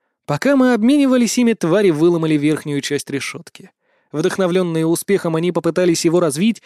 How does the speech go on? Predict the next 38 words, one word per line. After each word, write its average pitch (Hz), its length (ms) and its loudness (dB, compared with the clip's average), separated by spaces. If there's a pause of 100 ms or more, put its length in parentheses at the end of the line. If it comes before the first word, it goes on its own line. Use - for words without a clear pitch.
(200)
но 185 120 -2
получили 240 420 0
от 202 140 -2
меня 208 220 0
по 190 140 -2
полной, 170 520 -4 (200)
наполнив 160 520 -2
лес 180 220 0
предсмертными 151 640 -6
воплями. - 560 -6 (720)
«А 151 140 -2
ты 254 160 2
пожалел 277 500 4
их!» — - 240 -2 (200)
выкрикнул 151 540 -2
отец. - 440 -10 (480)
«Я 160 220 -2
не 208 100 4
бью 214 200 2
беззащитных!» 202 840 -2 (520)
«А 151 140 0
им 226 180 4
плевать 254 420 2
на 185 80 2
моральный 190 400 2
кодекс! 202 480 -2 (180)
Они 262 240 2
хотят 233 300 2
жрать!» 190 560 -2 (560)
«У 151 100 -4
них 208 200 0
не 226 100 2
так 240 200 0
много 226 260 2
времени 220 400 2
использовать 196 480 2
свой 202 180 2
шанс! - 400 -6